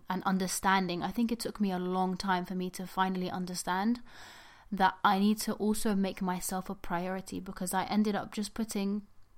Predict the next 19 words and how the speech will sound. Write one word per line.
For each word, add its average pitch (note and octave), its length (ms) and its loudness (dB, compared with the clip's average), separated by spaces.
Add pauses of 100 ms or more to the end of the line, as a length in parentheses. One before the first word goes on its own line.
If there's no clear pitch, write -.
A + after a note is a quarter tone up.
(340)
our F#3+ 180 8
ch-, - 240 -4
our F#3 140 2
child F#3+ 340 0
first, A3 520 -4
you, F#3+ 440 -2 (1160)
family, A#3 580 8 (240)
and G3 120 2
forgetting G3+ 400 2
about G3 160 4
myself G#3+ 540 2
and G3+ 140 0
just G3+ 180 -4
going, F#3+ 240 0
"Okay, F3+ 360 -6 (720)
next G#3 300 0
week, - 300 -10 (580)
next G#3+ 240 -2
month, F3 300 -4